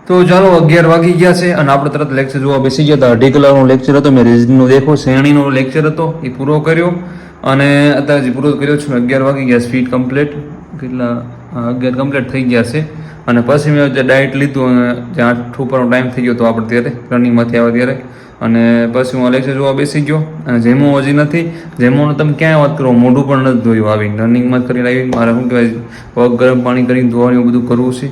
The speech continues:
પણ હવે એ બધું કાર્ય થોડુંક અડધો કલાકમાં બધું પતાવી દઉં અને પછી પાછા આપણે રહ્યા ને હવે હિસ્ટ્રીનો એકાદો લેક્ચર ચાલુ કરવી છે. આજ સવારમાં આપણે જે સાતમા ધોરણની પાઠ્યપુસ્તક પૂરું કર્યું ને, એનું આપણે એક લેક્ચર, એ પાછો બે અઢી કલાકનો હશે, એ લેક્ચર જોઈશું આપણે.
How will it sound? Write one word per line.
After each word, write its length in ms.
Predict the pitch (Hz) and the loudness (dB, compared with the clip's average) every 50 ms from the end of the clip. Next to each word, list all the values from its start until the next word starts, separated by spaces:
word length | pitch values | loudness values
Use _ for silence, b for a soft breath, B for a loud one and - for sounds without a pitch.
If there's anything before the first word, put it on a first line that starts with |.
| - - - - - - - | -10 -16 -20 -20 -20 -10 -6
પણ 140 | 120 113 | -4 -2
હવે 140 | 113 113 120 | 0 0 0
એ 20 | 117 | 0
બધું 260 | 113 117 120 117 117 | 0 -2 -4 -2 0
કાર્ય 220 | 120 117 117 120 | 0 2 2 0
થોડુંક 240 | 120 120 120 113 117 | 0 -2 -2 -2 -2
અડધો 240 | 117 113 117 120 113 | -2 0 0 0 0
કલાકમાં 360 | 113 117 113 113 113 113 113 | 0 0 0 0 -2 -2 -2
બધું 200 | 113 110 113 110 | -2 -4 -4 -2
પતાવી 280 | 120 127 127 147 147 131 | -2 -2 -2 0 0 0
દઉં 380 | 117 113 110 113 - - - - - - | 0 -2 -2 -6 -10 -14 -18 -20 -18 -12
અને 120 | - 113 107 | -12 -8 -4
પછી 220 | 117 123 120 123 123 | -2 -2 -2 -2 0
પાછા 300 | 123 120 120 120 123 117 | 0 0 0 0 0 0
આપણે 200 | 117 120 123 117 | 0 0 0 0
રહ્યા 180 | 120 139 139 | 0 -2 -2
ને 100 | 131 120 | 0 0
હવે 300 | 117 117 117 127 127 B B B B B B - | 0 0 0 0 -2 B B B B B B -2
હિસ્ટ્રીનો 500 | 120 123 131 120 123 131 131 127 123 117 | 0 0 0 0 -2 -2 0 0 2 2
એકાદો 200 | 120 120 120 113 | 4 4 2 2
લેક્ચર 360 | 113 113 113 113 - 156 165 165 165 160 - - | 2 0 0 0 -2 -2 -2 -2 -4 -8 -8 -4
ચાલુ 220 | - 120 120 120 120 | -2 0 0 0 0
કરવી 240 | 120 123 117 117 | 0 0 0 0
છે. 80 | 113 117 | 2 2
આજ 160 | 117 117 113 | 2 2 2
સવારમાં 380 | 110 117 123 127 123 123 123 123 | 2 2 2 2 2 2 0 0
આપણે 140 | 123 123 120 | 0 -2 -2
જે 100 | 113 113 | -4 -6
સાતમા 420 | - - 120 117 117 123 123 123 | -4 -4 -4 -2 -2 -2 -2 -2
ધોરણની 540 | 117 120 120 123 123 123 123 127 127 127 123 B B B B B B B - | 0 0 0 0 0 0 0 0 -2 -2 -4 B B B B B B B -2
પાઠ્યપુસ્તક 640 | - 117 117 - 135 123 - 123 - 139 117 - - | -2 -2 0 -2 -4 -6 -8 -8 -8 -8 -8 -6 -8
પૂરું 240 | 135 139 143 123 | -6 -6 -6 -4
કર્યું 240 | 143 156 160 160 151 | -2 -2 0 0 0
ને, 80 | 135 123 | -2 -2
એનું 420 | - - 120 127 131 127 127 123 | -4 -6 -6 -4 -2 0 2 2
આપણે 180 | 120 120 120 120 | 2 2 2 0
એક 60 | 110 | 0
લેક્ચર, 420 | 110 110 117 117 113 - 131 123 | 0 0 -2 -2 -2 -4 -4 -2
એ 80 | 123 127 | -2 -2
પાછો 240 | 127 123 127 127 123 | -2 -2 -4 -4 -2
બે 160 | 120 120 120 | 0 2 2
અઢી 160 | 117 117 120 | 2 2 0
કલાકનો 400 | 120 123 123 127 127 127 127 127 | -2 0 -2 0 0 0 -2 -2
હશે, 180 | 127 127 - 123 | -4 -4 -2 -2
એ 40 | 117 | 0
લેક્ચર 280 | 117 120 117 120 127 | 0 0 -2 -2 -4
જોઈશું 340 | 123 120 131 127 - - 135 | -2 -2 -2 -4 -2 -2 -2
આપણે. 200 | 131 135 143 | -2 -2 -2